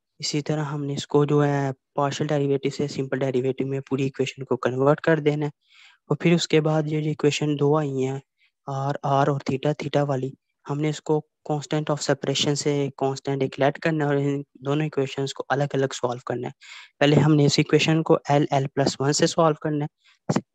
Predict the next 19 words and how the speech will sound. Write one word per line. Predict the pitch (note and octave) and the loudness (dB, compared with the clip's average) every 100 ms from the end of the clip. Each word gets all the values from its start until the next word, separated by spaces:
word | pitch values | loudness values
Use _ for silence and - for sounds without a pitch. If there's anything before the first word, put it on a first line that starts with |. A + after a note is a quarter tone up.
| - | 0
कांस्टेंट | D3 C#3+ C#3+ | 0 2 0
सेपरेशन | - - C3+ - D3 C#3+ | 0 2 2 2 0 0
लेट | C#3+ C#3+ C#3 C#3 - | 0 -2 -2 -2 -2
करके। | C#3+ C#3 C#3 C#3+ _ _ _ _ - | -2 -2 -4 -6 _ _ _ _ -8
उसके | D#3+ D#3 | -6 -4
बाद | D3 D3 | -2 -2
ये | D3 D3 | -2 -2
जो | C#3+ | -2
इधर | C#3 C#3+ | -2 -4
डिवाइड | C#3+ C#3+ C#3 D3 | -2 -4 -2 0
हो | D3 | 0
रहा | C3+ | -2
है | |
उधर | C3+ C#3+ | -2 -4
जाके | C#3+ C3+ - | -2 -4 -6
मल्टीप्लाई | C#3 C3+ - C#3+ - E3 | -6 -6 -4 -6 0 2
हो | E3+ | 2
जाएगा | C#3+ C#3 C#3 D3 - | 2 -2 -2 -4 -2
और | C#3 | -4